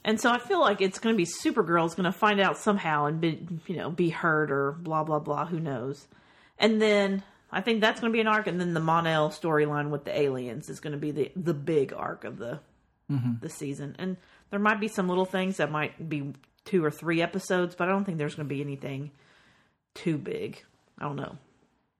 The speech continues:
Speaker 2: No, I, I don't think it's gonna be big in comparison to, like, what's happening on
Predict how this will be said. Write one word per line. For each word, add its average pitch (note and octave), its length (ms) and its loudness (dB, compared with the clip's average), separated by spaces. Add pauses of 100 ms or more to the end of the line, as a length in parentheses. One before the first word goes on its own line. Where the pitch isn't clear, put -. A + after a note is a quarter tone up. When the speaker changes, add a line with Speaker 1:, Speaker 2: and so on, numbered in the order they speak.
(180)
Speaker 2:
No, E3+ 240 8
I, E3+ 320 4
I F3 40 2
don't E3 200 4
think D3 160 2
it's C3+ 140 -4
gonna C#3 160 0
be C3 240 -2 (320)
big E3+ 260 8
in D3+ 100 2
comparison C#3 580 2
to, C3+ 200 -2
like, B2 240 -4
what's C#3 220 -4
happening C3 360 0
on B2 400 -2